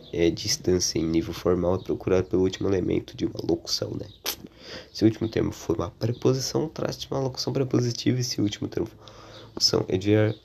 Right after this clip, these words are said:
adverbial, estamos diante de uma locução adverbial, né? Advérbio, na verdade. Exemplos. Vou citar aqui um exemplo. Ele disse que entraria em contato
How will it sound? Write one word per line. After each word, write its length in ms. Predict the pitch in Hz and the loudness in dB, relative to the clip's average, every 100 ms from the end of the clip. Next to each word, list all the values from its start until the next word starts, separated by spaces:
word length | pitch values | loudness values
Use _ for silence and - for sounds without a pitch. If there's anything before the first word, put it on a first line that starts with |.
| _ | _
adverbial, 680 | 107 104 98 90 - 123 - | 0 2 0 0 0 -2 -2
estamos 400 | - - 101 101 | -6 0 2 2
diante 260 | 85 92 - | 4 2 2
de 60 | |
uma 60 | - | -2
locução 680 | - - _ - - 101 101 - _ _ _ | -2 -6 _ -4 2 2 2 -4 _ _ _
adverbial, 1120 | - 98 - 92 - 85 - - - - - - _ _ | 0 0 -2 0 4 4 2 -2 -2 -2 -8 -14 _ _
né? 100 | - - _ | -16 -16 _
Advérbio, 640 | - 110 - 92 - - 87 | -10 -8 2 2 2 -4 -6
na 80 | |
verdade. 580 | - - - - - - - - - - - - - | -6 -6 -6 -8 -10 -14 -14 -20 -20 -20 -20 -10 -6
Exemplos. 520 | - 85 - - - - - - - | -2 -2 -4 -12 -12 -14 -20 -20 -10
Vou 0 | |
citar 280 | - - 143 | -4 2 0
aqui 160 | - | 2
um 120 | 127 120 | 2 4
exemplo. 340 | 95 - - - _ _ - | 2 -2 -6 -20 _ _ -8
Ele 180 | - 104 | -6 -4
disse 300 | 107 123 - | -2 -2 -2
que 160 | - | -2
entraria 640 | 131 131 131 120 120 - - _ | 0 2 4 6 4 0 -4 _
em 100 | - | -6
contato 760 | 110 - 113 - 101 110 - - | -6 -6 -8 -4 -4 -4 -6 -6